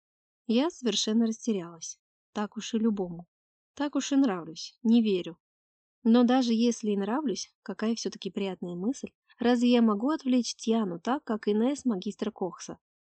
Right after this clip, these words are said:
Покосилась на собственные скромные выпуклости в монастырском вырезе домашнего платья. Как тут кого-то увлечь, если особо ничего и не выросло? "Дураки", обиженно заявила братьям,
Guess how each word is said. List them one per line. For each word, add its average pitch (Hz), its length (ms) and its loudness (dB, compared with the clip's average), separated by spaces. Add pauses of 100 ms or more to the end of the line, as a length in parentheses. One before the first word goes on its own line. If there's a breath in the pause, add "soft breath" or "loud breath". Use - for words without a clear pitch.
Покосилась 294 580 -2
на 226 100 2
собственные 220 560 -2
скромные 180 460 -6
выпуклости 262 640 -2
в 226 80 -2
монастырском 214 680 -2
вырезе 202 380 -2
домашнего 196 540 -6
платья. 170 500 -10 (480)
Как 330 220 -4
тут 294 180 -4
кого-то 233 400 0
увлечь, 208 520 -2
если 208 280 -4
особо 214 320 -2
ничего 202 380 0
и 175 60 -8
не 202 120 -2
выросло? 190 480 -4 (460)
"Дураки", 240 580 0 (380)
обиженно 233 520 2
заявила 214 400 0
братьям, 180 520 -8